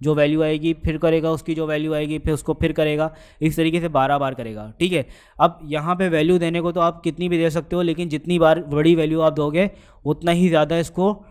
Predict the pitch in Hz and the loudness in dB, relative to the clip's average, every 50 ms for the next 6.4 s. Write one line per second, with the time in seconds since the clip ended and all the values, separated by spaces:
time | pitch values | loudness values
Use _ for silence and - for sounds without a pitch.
0 | - - _ _ _ - 156 156 170 185 185 175 165 156 156 160 151 165 165 160 | -20 -20 _ _ _ 2 2 4 4 2 0 0 0 0 0 0 0 0 0 0
1 | - - 180 190 202 196 - - - - 139 143 143 - 156 160 - - - 139 | 0 0 2 2 2 0 -4 -12 -10 -8 -6 -6 -2 -2 -2 -2 -2 -2 -4 -4
2 | 123 123 117 110 110 107 110 110 - 170 185 180 160 127 - - - - - - | -2 -4 -8 -8 -8 -10 -8 -2 0 2 4 4 4 2 0 -2 -14 -20 -20 -8
3 | - - 170 170 170 - 170 160 175 196 202 190 - - 202 175 196 185 175 160 | -2 0 2 2 2 2 2 4 6 6 4 2 0 -4 -2 -2 0 2 2 2
4 | 160 165 170 180 175 170 170 180 180 175 175 175 156 156 151 - 165 156 170 170 | 2 2 0 0 0 0 0 0 -2 -2 -2 -4 -4 -4 -6 -6 -8 -6 -4 -2
5 | 175 196 202 196 - 143 156 151 - 156 143 147 147 156 170 180 175 160 151 147 | 0 0 -2 -4 -6 -6 -6 -4 -4 -2 -2 -2 0 0 0 0 0 0 -2 -2
6 | 151 160 156 160 165 190 196 | 0 0 0 0 0 -2 -2